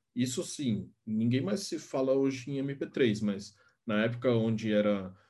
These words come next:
febre, né, você ter os seus arquivos de música armazenados com você, você não tinha o arquivo original, você tinha uma cópia,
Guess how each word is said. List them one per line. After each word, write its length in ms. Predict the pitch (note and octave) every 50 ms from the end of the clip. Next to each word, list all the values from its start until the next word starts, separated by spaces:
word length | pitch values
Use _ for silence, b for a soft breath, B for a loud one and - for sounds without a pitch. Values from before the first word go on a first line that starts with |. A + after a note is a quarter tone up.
| b b
febre, 600 | - - - G2 G#2 C3 C#3 C3 A2 F#2+ F#2 F#2+ -
né, 200 | G2+ G2+ G2+ G#2+
você 300 | G#2+ G#2 G2 - - G2
ter 220 | F#2+ - G#2 G#2 A2
os 140 | G#2+ -
seus 360 | - G#2+ G2+ G2 - - - -
arquivos 420 | - G2+ G#2 - - G#2+ G2+ G#2 G#2
de 100 | - G#2
música 400 | G2 F#2+ G2+ A2 A#2 - - G#2
armazenados 540 | F#2+ F#2+ G2+ G2 G2 G2 F#2 F#2+ F#2+ F#2+ -
com 160 | - G#2 G2
você, 460 | F#2 G2+ F#2+ - - A2 C#3+ E3+ - B B B B B B B B
você 160 | B2+ A#2+ C#3+
não 120 | F#3+ A#3+ G#3+
tinha 280 | - - G3+ G#3 F3
o 80 | C#3+ B2+
arquivo 260 | A#2 A#2+ - A2+ G#2
original, 400 | G#2+ G#2 G#2 G#2 A2+ G#2+ G2+ G#2
você 120 | - -
tinha 180 | - G#2 A#2 C3
uma 80 | - -
cópia, 500 | - D3 C3 A#2+ A#2 A#2+ A2+ G#2 -